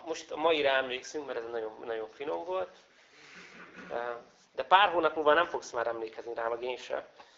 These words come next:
Úgyhogy, de vidd be az igazságot az életedbe.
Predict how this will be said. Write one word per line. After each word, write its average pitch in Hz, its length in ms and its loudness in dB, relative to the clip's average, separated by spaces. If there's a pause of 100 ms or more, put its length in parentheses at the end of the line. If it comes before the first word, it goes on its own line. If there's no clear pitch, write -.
(680)
Úgyhogy, - 380 -12 (640)
de 147 180 -16
vidd 196 320 -8
be 139 160 -12
az 117 140 -12
igazságot 117 640 -14
az 120 100 -16
életedbe. - 720 -20